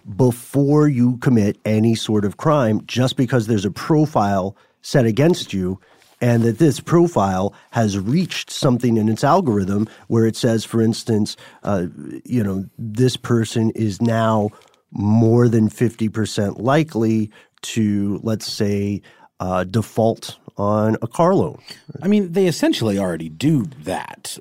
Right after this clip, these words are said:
Speaker 2: when making the calculus as to whether to give you the loan in the first place.
Speaker 1: That's true. Let's link it to something scarier. What if they, what if, um,
Speaker 2: Oh, oh, I'm s-, I'm agreeing with you. I'm just
Speaker 1: Yeah, yeah,
Speaker 2: saying
Speaker 1: yeah.
Speaker 2: that same calculus could be applied to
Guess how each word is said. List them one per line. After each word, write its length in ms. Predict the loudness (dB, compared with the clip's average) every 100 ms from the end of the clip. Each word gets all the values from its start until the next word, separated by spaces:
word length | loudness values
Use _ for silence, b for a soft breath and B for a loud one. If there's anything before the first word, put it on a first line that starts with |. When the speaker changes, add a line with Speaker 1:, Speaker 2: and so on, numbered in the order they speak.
| -16
Speaker 2:
when 500 | -4 -2 0 -2 -4
making 320 | -2 -2 -4 -6
the 80 |
calculus 520 | -4 -4 -4 -6 -6 -8
as 80 |
to 80 | -8
whether 260 | -6 -4 -6
to 160 | -10
give 320 | -10 -2 -2 -2
you 140 | -4
the 100 | -4
loan 240 | -6 -6
in 60 | -8
the 80 | -8
first 260 | -6 -6
place. 140 | -4 0
Speaker 1:
That's 200 | 0 0
true. 300 | 2 2 2 0
Let's 300 | 0 2 0
link 180 | 0
it 80 | 0
to 100 | -4
something 440 | -2 -2 -2 -4 -4
scarier. 500 | -6 -2 0 0 -2
What 180 | -2 0
if 160 | -2 -2
they, 300 | -2 -2 -2
what 200 | -2 0
if, 280 | -2 -4
um, 480 | -2 0 0 -2 -6 -12 b b b b b b _ B B
Speaker 2:
Oh, 140 | 2 4
oh, 140 | 4
I'm 80 | 2
s-, 80 | 2
I'm 220 | 2 2
agreeing 240 | 2 2
with 100 | 2
you. 60 | 2
I'm 100 | 2
just 100 | 4
Speaker 1:
Yeah, 60 | 6
yeah, 80 |
Speaker 2:
saying 160 | 8 6
Speaker 1:
yeah. 180 | 4 4
Speaker 2:
that 280 | 2 0 -2
same 460 | -10 -2 0 2 2
calculus 540 | 2 2 2 -2 0
could 180 | -2 0
be 140 | 0
applied 460 | 0 0 0 0 -2
to 260 | -2 -2